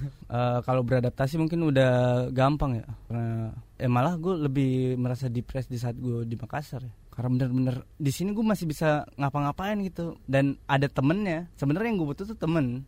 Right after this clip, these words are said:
Kalau di Makassar yang kayak gue mau gini, gini, gini, gini, sendirian ngapain lo? Yang kayak, mau apaan tuh? Art nih, art. Wih, art banget nih orang. <laughs>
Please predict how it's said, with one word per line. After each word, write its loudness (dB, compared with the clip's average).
Kalau -4
di 0
Makassar -4
yang -4
kayak -10
gue -12
mau -2
gini, 0
gini, -4
gini, -6
gini, -6
sendirian 2
ngapain -6
lo? -4
Yang -4
kayak, -8
mau -6
apaan -4
tuh? -12
Art -2
nih, -10
art. -8
Wih, -6
art -8
banget -4
nih 0
orang. -2
<laughs> -4